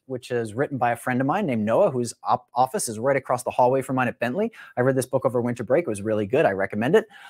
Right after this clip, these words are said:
Uh, and in there, I heard a story about the paper you see on the right, which is written by LaTanya Sweeney of Harvard University. And here's what, uh, LaTanya discovered about eight years ago. If you searched for a person's name,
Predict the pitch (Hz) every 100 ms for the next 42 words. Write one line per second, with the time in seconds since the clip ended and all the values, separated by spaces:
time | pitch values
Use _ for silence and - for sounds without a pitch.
0 | - 139 139 143 - 247 180 113 123 110
1 | 117 - - - 226 139 117 127 127 123
2 | 123 127 - 110 110 104 _ _ _ -
3 | 175 139 117 113 - 110 101 110 170 -
4 | 127 113 107 127 127 120 113 113 110 -
5 | 117 110 - 113 147 147 101 113 110 104
6 | 101 104 110 160 196 - - _ 143 143
7 | - 196 143 143 143 _ - 117 113 117
8 | 120 117 107 107 - 104 101 95 - 101
9 | 95 95 85 67 - _ _ _ _ _
10 | _ _ _ _ _ _ - - - -
11 | - - _ _ 185 214 - - 151 165
12 | 156 - - 113 104 - - - _ _
13 | _ - - 143 135 131 127 151 139 127
14 | 110 117 127 120 67 64